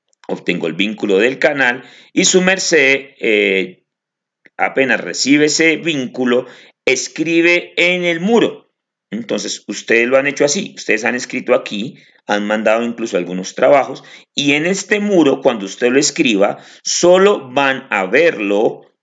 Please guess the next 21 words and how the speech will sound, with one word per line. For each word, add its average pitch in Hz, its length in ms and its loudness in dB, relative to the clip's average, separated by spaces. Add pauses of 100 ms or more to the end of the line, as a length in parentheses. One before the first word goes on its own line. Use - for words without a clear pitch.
(200)
los 156 640 2 (180)
integrantes 117 880 -2
de 175 240 2
su - 480 -6
curso, - 640 -2 (260)
a - 140 -2
pesar 113 360 0
de 87 120 -6
que - 80 -8
hay 90 80 -2
ciento 120 380 0
veintiocho 120 400 0
invitados, 123 680 2
pero 101 160 -2
este 98 380 -4
canal 101 320 -2
es 101 100 -10
exclusivo 104 640 -4
para 104 320 0
once 95 400 -4
uno. 165 340 2